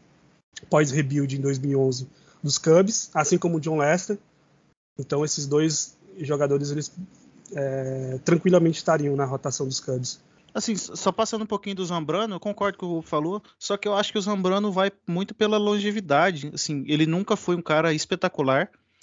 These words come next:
Speaker 2: A única temporada que ele teve um E R A menor que três foi em dois mil e quatro, que ele teve dois e setenta e cinco. Só que ele também, nas, é, dez temporadas completas que ele jogou pelo Cubs, em dois mil e um,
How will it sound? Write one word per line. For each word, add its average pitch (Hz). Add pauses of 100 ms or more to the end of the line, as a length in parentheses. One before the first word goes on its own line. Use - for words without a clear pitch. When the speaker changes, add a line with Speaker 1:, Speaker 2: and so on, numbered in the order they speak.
(220)
Speaker 2:
A 143
única 180
temporada 160
que -
ele 147
teve 147
um 151
E 151
R 143
A -
menor 139
que - (100)
três 151
foi 156
em 151
dois 143
mil 156
e 160
quatro, 175
que 160
ele 147
teve 139
dois 147
e 147
setenta 151
e 156
cinco. - (480)
Só 240
que 240
ele 277
também, 247 (960)
nas, 151 (160)
é, 147 (380)
dez 165
temporadas 170
completas 196
que -
ele 151
jogou 139
pelo 135
Cubs, 175
em 156
dois 151
mil 151
e 143
um, 147